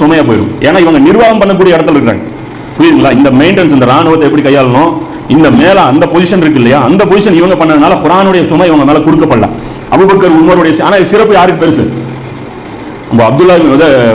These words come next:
உபை பின் காஃப் ரலியல்லாஹு அன்ஹு சிறந்தவங்களா, அபூபக்கர் சிறந்தவங்களா? அபூபக்கர் சிறந்தவங்க. அப்போ நிர்வாகம் வந்து இதை விட மேலானது. அதனால இதை வச்சு சிறப்பை வச்சு நம்ம க-, கணக்கு போடக்கூடாது.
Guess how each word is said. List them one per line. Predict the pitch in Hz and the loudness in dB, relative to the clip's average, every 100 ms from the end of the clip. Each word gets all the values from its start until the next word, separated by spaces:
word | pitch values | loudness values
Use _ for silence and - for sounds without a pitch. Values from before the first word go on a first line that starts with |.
| 107 | 0
உபை | 131 185 | 2 2
பின் | 180 | 2
காஃப் | 160 165 | 2 2
ரலியல்லாஹு | 165 | 2
அன்ஹு | 165 160 | 0 2
சிறந்தவங்களா, | 156 156 156 175 160 | 2 2 2 2 2
அபூபக்கர் | 170 160 151 | 2 2 0
சிறந்தவங்களா? | 139 123 - - - - - - - - - - | 2 0 0 -2 -6 -10 -12 -14 -14 -14 -8 0
அபூபக்கர் | 175 202 202 175 | 2 2 0 0
சிறந்தவங்க. | 147 120 92 - - - - | 0 0 0 -4 -8 -12 -8
அப்போ | 117 - 214 233 | -6 -2 0 2
நிர்வாகம் | 113 143 190 202 196 | 2 2 2 2 2
வந்து | 175 190 | 0 0
இதை | 175 190 | 0 2
விட | 190 170 | 2 0
மேலானது. | 147 170 170 147 107 | 0 2 2 0 0
அதனால | 98 151 185 | 0 0 2
இதை | 156 185 202 | 2 2 2
வச்சு | 202 214 | 0 -2
சிறப்பை | 180 202 208 190 196 | 0 0 2 0 0
வச்சு | 190 214 | 0 0
நம்ம | 170 170 | 0 0
க-, | 156 151 | 0 0
கணக்கு | 160 160 | 0 0
போடக்கூடாது. | 156 143 117 | 0 0 0